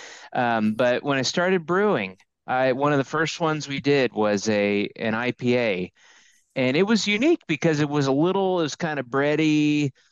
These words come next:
malty, but also had, like, all the,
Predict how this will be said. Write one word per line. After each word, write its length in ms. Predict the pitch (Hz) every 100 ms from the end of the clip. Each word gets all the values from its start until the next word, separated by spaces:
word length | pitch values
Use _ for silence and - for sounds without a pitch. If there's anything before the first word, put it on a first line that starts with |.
| _ _ -
malty, 960 | 123 139 151 151 151 151 143 143 139
but 140 | 123 123
also 380 | 127 - 143
had, 340 | 135 135 127 127
like, 300 | 123 120 -
all 240 | 120 117 113
the, 520 | 113 107 104 101